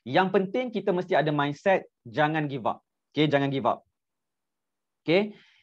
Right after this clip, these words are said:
kalau kita give up, okey, jangan give up. Ha, selagi hidup mesti diteruskan perjalanan kita.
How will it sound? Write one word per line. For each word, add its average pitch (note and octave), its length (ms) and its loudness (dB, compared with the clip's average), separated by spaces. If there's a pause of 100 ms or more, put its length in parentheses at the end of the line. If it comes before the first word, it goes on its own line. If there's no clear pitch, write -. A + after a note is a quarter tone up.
(140)
kalau F3+ 320 6
kita G#3 200 -4
give E3 240 -2
up, - 200 2 (1900)
okey, E3+ 320 -2
jangan D3+ 680 -2 (2750)
give B2 440 -8
up. - 240 -4 (1120)
Ha, G2 480 -6 (560)
selagi E3 440 0
hidup G3 480 2 (120)
mesti D#3+ 320 -2
diteruskan D#3 520 -2
perjalanan C3+ 440 0
kita. D#3 400 -4